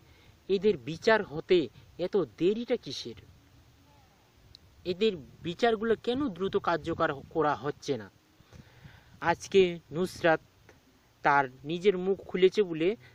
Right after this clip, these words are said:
তার এরকম দশা মানুষ দেখেছে বলে আজকে দেশের মানুষ এভাবে কথা বলতেছে, এভাবে জাগ্রত হয়েছে। কিন্তু নুসরাতের মতো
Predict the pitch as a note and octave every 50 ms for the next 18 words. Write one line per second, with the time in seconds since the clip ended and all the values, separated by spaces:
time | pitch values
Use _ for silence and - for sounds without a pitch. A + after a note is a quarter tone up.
0 | _ - D3 C#3+ C#3+ D3 - - F3 F#3 G3 G3+ G3 - G#3+ G3 F3+ D3 D#3 D#3+
1 | D3+ - - F3 F3 E3 D#3 D3 D#3 E3+ F3+ E3+ D3+ B2 - - D#3+ - - G#3+
2 | - - G#3+ E3+ D3 C#3 C#3+ D#3+ G3+ C4+ - - - - - - D3 D#3 D#3 -
3 | - - F3 G3+ C#4 - _ _ - - - A#2+ C#3 F3 F#3 - - G#3 F#3 D#3
4 | C#3+ C3+ D3+ F#3+ G#3+ - - _ _ _ _ E3 E3 E3+ E3 E3+ D#3 F3 E3 -
5 | D3 - - D#3+ C#3 C#3+ D3 C#3+ C3+ D3 D3 - - E3 D3 C3+ C#3 C#3 D3 E3
6 | C3+ C3+ B2 A#2+ G#2+ A#2+ C#3+ C#3+ - C#3+ B2 B2 A2+ - - G#2+ - _ - -
7 | - - - - _ - B3+ B3 - B3 A3+ G3 G3 G#3 G#3 - - - G#3+ G#3+
8 | - - A#3+ A3 F3+ E3 E3+ F3+ F#3 - G#3+